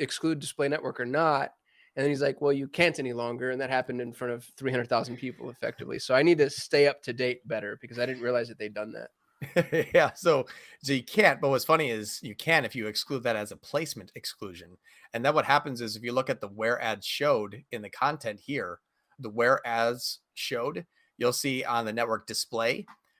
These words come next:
Speaker 2: there's a bunch here that's still being shown, and that's because Google counts youtube dot com as a display channel. That's cool. I'm good with that. So watch this. This is said September twenty-two.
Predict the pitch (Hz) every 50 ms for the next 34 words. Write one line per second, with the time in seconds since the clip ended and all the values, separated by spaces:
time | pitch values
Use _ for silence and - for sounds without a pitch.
0 | _ _ _ - 113 107 110 107 _ _ 147 151 156 151 - - 160 147 143 127
1 | 107 - - - 131 117 117 123 117 113 110 107 107 107 107 - _ - - -
2 | 165 156 139 117 110 117 - 120 113 110 110 123 131 143 - - 143 139 131 117
3 | 107 - - 113 120 135 131 127 - - - 113 110 107 101 - - - 110 104
4 | 117 120 - 123 110 110 107 104 - - 135 117 107 - 107 104 107 - 117 -
5 | 110 - - - 101 95 - - - 147 120 92 - - _ _ _ _ _ -
6 | 208 214 214 - - 135 120 131 139 _ _ - 123 123 127 147 127 - 104 95
7 | - _ - _ _ _ _ - - 120 123 139 147 - - - 113 - - -
8 | - 135 131 - 165 156 - - 156 139 - 135 - 147 143 139 120 - - 135
9 | 123 117 - - 156 - 208